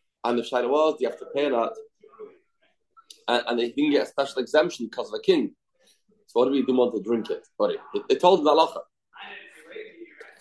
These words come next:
So let's say the man of Taman Beish is potter. So, how do you explain this? Ran Taman Beish, Mech the Gemara who the Shalchalei.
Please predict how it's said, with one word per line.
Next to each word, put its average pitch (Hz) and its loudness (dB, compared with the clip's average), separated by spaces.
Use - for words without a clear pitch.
So - 0
let's 143 4
say 160 0
the 143 2
man 147 6
of 143 2
Taman 151 0
Beish 135 -6
is - -20
potter. 143 0
So, 101 -8
how 135 8
do 147 10
you 143 2
explain 175 2
this? 110 -10
Ran 165 0
Taman 139 -4
Beish, 165 -4
Mech 160 -2
the 127 -6
Gemara 202 8
who 151 2
the 120 -12
Shalchalei. 101 -8